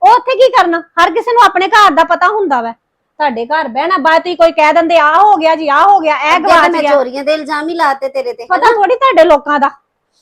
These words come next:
Speaker 2: ਕਿਹੜਾ ਇਲਜ਼ਾਮ ਲਾਤਾ ਤੇਰੇ ਤੇ ਮੈਂ, ਜਿਹੜਾ ਇਹੋ ਜਿਹੀ ਗੱਲ ਕਰਨੀ ਆ ਤੂੰ?
Speaker 1: ਚਲੋ ਮੰਮੀ, ਮੈਂ ਉਹ ਗੱਲਾਂ ਨਹੀਂ ਕਰਦੀ। ਮੈਨੂੰ ਇਹ ਦੱਸੋ, ਤੁਹਾਡੇ ਮੁੰਡੇ ਨੇ ਇੰਨੇ ਮਹਿੰਗੇ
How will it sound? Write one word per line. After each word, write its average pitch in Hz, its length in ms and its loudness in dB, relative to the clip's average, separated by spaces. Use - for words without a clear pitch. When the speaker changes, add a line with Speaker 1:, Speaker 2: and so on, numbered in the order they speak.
Speaker 2:
ਕਿਹੜਾ 302 240 0
ਇਲਜ਼ਾਮ 330 380 -2
ਲਾਤਾ 294 360 0
ਤੇਰੇ 285 240 -2
ਤੇ 294 120 0
ਮੈਂ, 359 120 -8
ਜਿਹੜਾ 311 200 -2
ਇਹੋ 294 200 0
ਜਿਹੀ 294 160 -8
ਗੱਲ 294 180 0
ਕਰਨੀ 294 360 -4
ਆ 302 40 -12
ਤੂੰ? 254 120 -20
Speaker 1:
ਚਲੋ - 400 0
ਮੰਮੀ, 466 300 4
ਮੈਂ 480 200 6
ਉਹ 330 100 2
ਗੱਲਾਂ 359 240 4
ਨਹੀਂ 381 120 2
ਕਰਦੀ। 247 360 0
ਮੈਨੂੰ 349 220 4
ਇਹ 403 180 6
ਦੱਸੋ, 427 360 2
ਤੁਹਾਡੇ 392 460 2
ਮੁੰਡੇ 392 280 4
ਨੇ 427 80 2
ਇੰਨੇ 403 180 2
ਮਹਿੰਗੇ 359 300 2